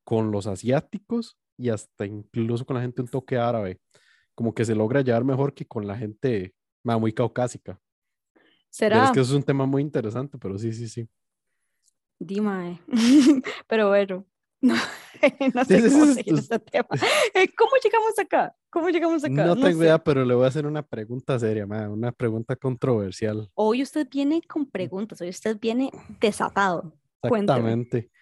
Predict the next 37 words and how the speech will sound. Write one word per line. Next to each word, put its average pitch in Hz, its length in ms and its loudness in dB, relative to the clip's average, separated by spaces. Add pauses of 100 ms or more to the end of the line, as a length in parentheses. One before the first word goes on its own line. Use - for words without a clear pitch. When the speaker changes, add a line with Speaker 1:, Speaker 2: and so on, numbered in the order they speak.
(340)
Speaker 1:
Mae, 160 200 2
basado 226 560 0
en 190 140 -4
su 156 80 -4
encuesta, 151 680 -4
la 113 100 -8
segunda 127 240 -4
encuesta 151 320 -4
que - 80 -6
usted 113 160 -6
lo 117 80 -6
que 139 120 -4
dijo 139 260 -2
es, 120 360 -10 (560)
Speaker 2:
Ah, - 180 0
Speaker 1:
mae, - 40 0
Speaker 2:
¿sí? 220 220 -2 (240)
Speaker 1:
¿por 117 180 0
qué 117 160 -2
la 135 160 -2
gente 131 400 -4
dice 123 300 -6
que 92 180 -10
ellos 95 180 -10
no 101 120 -8
ocupan 120 380 -8
psicólogo, 123 840 -4 (360)
que 254 100 10
no 247 180 10
Speaker 2:
No. 247 80 4
Speaker 1:
creen 117 420 2
eso? 139 600 -2 (360)
¿Sí - 160 -2
era 180 180 4
esa 135 200 -2
o 107 100 -10
no? 110 200 -8